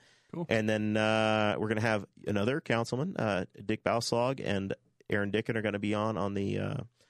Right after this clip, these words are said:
Speaker 2: on the following week, and we're gonna talk about, uh, Robert, Indiana, and, uh, their trip that they made up to Maine. Robert,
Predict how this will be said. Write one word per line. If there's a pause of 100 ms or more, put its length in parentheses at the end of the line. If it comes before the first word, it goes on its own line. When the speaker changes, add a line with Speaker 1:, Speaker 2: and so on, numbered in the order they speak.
(340)
Speaker 2:
on
the
following
week,
and
we're
gonna
talk
about,
uh,
Robert,
Indiana, (220)
and,
uh,
their
trip
that
they
made
up
to
Maine.
Robert,